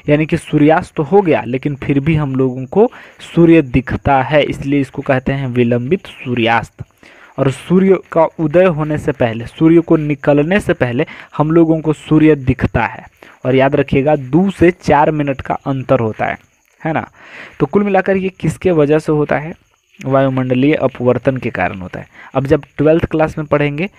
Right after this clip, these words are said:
तो इसके कारण मरीचिका भी होता है। मरीचिका मतलब रेगिस्तान में आप जाइएगा तो वहाँ पे बालू ही बालू नज़र आएगा, और वायुमंडलीय अपवर्तन के कारण आपको लगेगा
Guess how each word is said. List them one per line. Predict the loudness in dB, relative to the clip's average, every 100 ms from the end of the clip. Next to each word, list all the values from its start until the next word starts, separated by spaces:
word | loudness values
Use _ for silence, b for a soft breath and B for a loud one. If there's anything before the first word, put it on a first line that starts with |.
| b b
तो | 0
इसके | 0 0 0
कारण | 2 0 0 -6 -14 -10
मरीचिका | -2 2 2 0 -6 0 0
भी | 2
होता | -2 -2 -6
है। | -6
मरीचिका | -4 -4 -4 -4 -2
मतलब | 0 0
रेगिस्तान | 2 0 -2 -6 0 0 0
में | -2
आप | -2 0
जाइएगा | 2 4 4 2 0 B B B
तो | 2
वहाँ | 2 2 -2 0
पे | -2 -2 b b -8
बालू | 0 2 2 0
ही | 0
बालू | 2 2 0
नज़र | 0 0 0
आएगा, | -2 -4 -4
और | 2 4
वायुमंडलीय | 4 2 -2 0 2 2
अपवर्तन | 0 0 0 0 -4
के | -4
कारण | -2 -4 -4
आपको | -8 -4 0
लगेगा | 2 2 0 -2